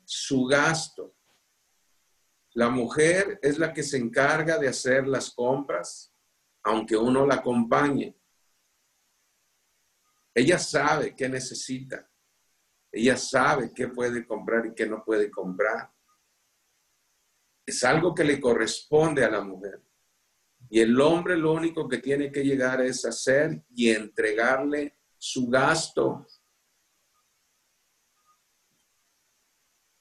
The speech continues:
Aquí en provincia no se acostumbra así, no sé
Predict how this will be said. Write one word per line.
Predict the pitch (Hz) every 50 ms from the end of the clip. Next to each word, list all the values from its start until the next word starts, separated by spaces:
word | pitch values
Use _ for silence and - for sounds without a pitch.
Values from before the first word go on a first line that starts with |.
| _ _ _ _ _ _ _ _ _ _ _
Aquí | - 101 113 - - 131 143
en | 143 156 -
provincia | 147 147 135 127 131 135 - - - - 131 120
no | 117 120
se | 120 - - 120
acostumbra | - - 110 - - - 117 117 117 120 117 113
así, | 110 - - 117 117 117
no | 113 113
sé | 113 - - 120 117 117 117 113 -